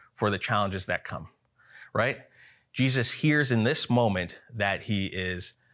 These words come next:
the, the Son of God, that he's loved, that his God, that his Father is happy with him, and then he goes to face Satan. This is a key for us. We know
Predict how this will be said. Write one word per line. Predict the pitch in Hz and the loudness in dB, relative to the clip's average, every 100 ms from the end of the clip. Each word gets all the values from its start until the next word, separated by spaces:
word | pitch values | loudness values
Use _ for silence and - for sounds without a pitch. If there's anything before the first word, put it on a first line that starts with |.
| - - | -20 -10
the, | 95 92 92 | -2 -2 -2
the | 95 | -2
Son | - 127 135 | 0 2 2
of | 120 | 0
God, | 120 117 120 123 113 | 0 2 2 0 -6
that | 95 87 | -10 -8
he's | 90 92 | -8 -6
loved, | 98 117 123 127 120 104 | 0 4 4 4 0 -2
that | 92 | -4
his | 95 | -6
God, | - 104 98 | -2 0 2
that | 104 95 | 0 -2
his | 101 - | -2 -2
Father | 113 107 | 0 0
is | 90 | -2
happy | - - 131 127 | -2 -2 0 0
with | 123 120 | 0 0
him, | 131 131 - | -2 -2 -4
and | 98 107 | -2 0
then | 143 135 104 | 2 2 0
he | 101 113 | 0 -2
goes | 107 120 120 | 2 2 2
to | - | -2
face | - 117 107 - | -4 -2 0 0
Satan. | 107 104 85 80 _ _ - - _ _ _ _ - | 0 -2 -6 -16 _ _ -20 -20 _ _ _ _ -14
This | - 123 165 - - | -4 -2 0 0 0
is | 110 104 - _ 98 | 0 0 -4 _ -12
a | |
key | - - 131 | -8 -2 -2
for | - 98 | -2 -4
us. | 80 - - - | -4 -6 -8 -4
We | 120 160 | 0 2
know | 123 92 | 2 0